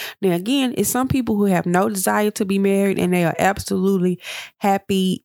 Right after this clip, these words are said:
in long-term relationships, committed relationships, and I have no quarrel with that. If that's what you wanna do, that's probably what I'm gonna do. If that's what you, <laughs>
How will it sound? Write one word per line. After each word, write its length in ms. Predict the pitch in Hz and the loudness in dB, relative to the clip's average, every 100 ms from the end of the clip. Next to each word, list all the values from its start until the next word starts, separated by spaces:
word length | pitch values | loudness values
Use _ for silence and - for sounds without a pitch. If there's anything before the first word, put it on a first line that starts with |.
| - | -2
in 280 | 180 175 175 | 0 2 0
long-term 440 | 180 190 - 190 | 0 0 0 0
relationships, 640 | 180 175 185 190 - 180 - | 2 2 0 -2 0 -2 0
committed 320 | 180 185 185 | -2 0 2
relationships, 500 | 175 185 - 190 180 | 2 0 0 -4 -2
and 240 | 180 175 165 | -2 -2 -2
I 260 | 185 190 214 | -2 0 0
have 360 | 240 202 175 160 | 0 0 0 0
no 320 | 165 185 214 | 0 0 0
quarrel 380 | - 196 190 185 | -2 0 0 0
with 260 | 180 180 - | 0 -2 0
that. 260 | 151 - - - - - | 0 0 -6 -14 -14 -6
If 180 | 170 - | -4 0
that's 220 | 190 220 | -2 0
what 180 | 226 233 | -2 0
you 80 | |
wanna 220 | 220 214 208 | 0 0 0
do, 300 | 208 214 214 | 0 0 0
that's 260 | 240 262 | -2 -2
probably 280 | - 330 320 | -2 0 0
what 200 | 330 302 | 0 0
I'm 160 | 277 180 | -2 -2
gonna 180 | - | -4
do. 220 | - 120 - - - - | -4 -4 -6 -14 -14 -6
If 180 | 220 - | -6 -2
that's 220 | 302 - 554 | -2 0 0
what 120 | 285 | 0
you, 200 | 539 - 440 - | 0 0 -2 -2
<laughs> 160 | - | -10